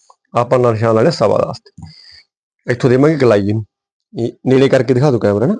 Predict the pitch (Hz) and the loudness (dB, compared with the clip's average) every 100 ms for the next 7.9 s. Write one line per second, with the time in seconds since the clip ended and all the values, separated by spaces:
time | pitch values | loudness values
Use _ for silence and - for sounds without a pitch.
0 | - 131 - _ _ 127 120 104 - _ | -4 -4 -4 _ _ -2 -2 -2 -10 _
1 | _ _ _ _ _ _ _ _ _ _ | _ _ _ _ _ _ _ _ _ _
2 | _ _ _ 113 110 120 160 165 _ _ | _ _ _ -2 -2 0 0 -2 _ _
3 | _ _ _ _ _ - 131 131 123 143 | _ _ _ _ _ -2 2 2 2 2
4 | 120 113 104 101 131 160 _ _ _ _ | 2 2 0 -2 -4 -6 _ _ _ _
5 | _ _ _ _ 143 147 156 147 165 170 | _ _ _ _ -2 2 2 2 0 2
6 | 185 151 123 131 156 160 151 151 143 143 | 2 2 4 2 2 2 2 2 0 2
7 | 156 170 165 170 139 120 117 107 104 | 2 2 2 2 2 0 -2 -4 -6